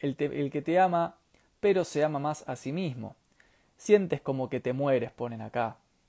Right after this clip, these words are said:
"Algunos somos responsables al decidir amar a alguien. Una cosa es el enamoramiento, otra cosa", dice Fitness, "es el amor". Bueno, entonces, bueno, resulta que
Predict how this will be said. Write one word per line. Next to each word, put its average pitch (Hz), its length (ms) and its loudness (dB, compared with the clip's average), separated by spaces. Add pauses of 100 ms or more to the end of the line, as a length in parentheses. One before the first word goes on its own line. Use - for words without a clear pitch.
(460)
"Algunos 156 340 4
somos 156 220 -4
responsables 147 840 2
al 131 140 0
decidir 127 400 -4
amar 127 340 -4
a 123 140 -4
alguien. 113 500 -8
Una 147 220 -2
cosa 143 220 -4
es 120 80 -8
el 127 80 -6
enamoramiento, 135 800 -4
otra 135 320 -4
cosa", 120 460 -6
dice 120 360 -6
Fitness, 123 640 -10
"es 120 380 -6
el 123 120 -8
amor". 110 320 -10 (840)
Bueno, 196 260 10
entonces, 220 600 2 (880)
bueno, 220 200 8
resulta 240 340 8
que 196 380 8